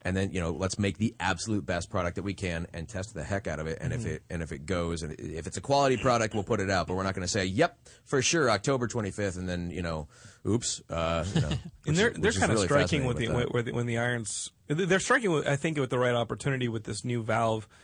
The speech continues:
Speaker 2: actual system. Like,
Speaker 1: Yeah.
Speaker 2: like, Valve has these multiple systems, like, that you can, you can get. This is just what I'm thinking. Anybody who wants to call up and correct me on this, three two three, six two two, eight six two three. But from what I can tell,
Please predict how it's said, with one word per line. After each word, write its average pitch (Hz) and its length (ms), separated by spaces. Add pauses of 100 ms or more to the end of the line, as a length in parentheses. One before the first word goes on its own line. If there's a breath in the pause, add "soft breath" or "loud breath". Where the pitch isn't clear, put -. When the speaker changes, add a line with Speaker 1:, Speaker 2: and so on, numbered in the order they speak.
(320 soft breath)
Speaker 2:
actual 120 420
system. 170 600
Like, 117 160
Speaker 1:
Yeah. 123 160
Speaker 2:
like, 117 100
Valve 147 300
has 139 220
these 120 140
multiple 127 380
systems, 120 680 (180)
like, 110 160
that 120 160
you 123 140
can, 120 220
you 151 100
can 151 100
get. 160 220 (460 loud breath)
This 185 200
is 147 240
just 139 220
what 131 80
I'm 117 120
thinking. 156 360
Anybody 143 300
who 135 80
wants 127 160
to - 40
call 123 320
up 120 140
and 117 100
correct 127 220
me - 80
on 123 120
this, 123 200
three 127 160
two 127 140
three, 120 180
six - 220
two 123 100
two, 113 220
eight 117 160
six - 160
two 117 120
three. 120 180
But 113 140
from 131 120
what 139 100
I 151 40
can 123 120
tell, 131 340